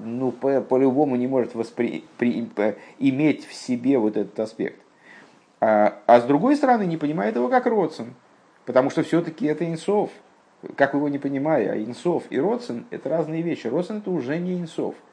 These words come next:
В нем есть определенная ограниченность, скажем, заключающаяся в том, что он родствен,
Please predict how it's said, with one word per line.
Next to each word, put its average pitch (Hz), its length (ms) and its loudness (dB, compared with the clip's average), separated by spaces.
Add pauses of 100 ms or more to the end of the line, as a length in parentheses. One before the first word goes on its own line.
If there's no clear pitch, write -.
(140)
В 110 120 -14
нем 139 160 -2
есть 165 200 -2
определенная 131 500 -2
ограниченность, 123 560 -6
скажем, 101 440 -2
заключающаяся 98 640 -6
в - 20 -20
том, 139 200 -4
что 117 200 -4
он 110 160 -4
родствен, 117 380 -2